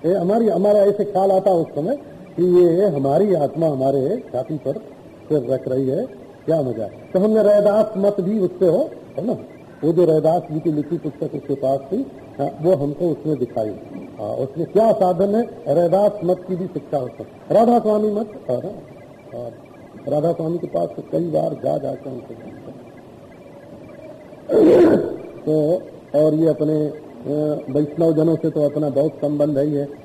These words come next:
शैवों से है, शास्त्रों से है, तो भिन्न भिन्न बंध होते हैं इन लोगों के मत में। तो वो बंध दूसरे हैं। जरा योग में तीन बंध होते हैं मुख्य रूप से, उद्यान बंध,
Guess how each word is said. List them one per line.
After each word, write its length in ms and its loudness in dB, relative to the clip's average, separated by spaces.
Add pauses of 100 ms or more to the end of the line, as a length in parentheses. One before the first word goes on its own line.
(220)
शैवों 340 0
से 140 -8
है, 200 -4 (400)
शास्त्रों 380 -2
से 140 -6
है, 200 -6 (420)
तो 100 0
भिन्न 280 0
भिन्न 320 0
बंध 380 2
होते 180 -4
हैं 280 -4
इन 140 -2
लोगों 180 -2
के 140 -10
मत 160 -10 (100)
में। 120 -16 (600)
तो 80 0
वो 200 4
बंध 280 2
दूसरे 400 -2
हैं। 400 -4 (180)
जरा 200 4
योग 400 6
में 180 2
तीन 340 0
बंध 240 2
होते 200 -4
हैं 300 -6
मुख्य 240 -2
रूप 160 -4 (140)
से, 220 -12 (1600)
उद्यान 460 2
बंध, 300 2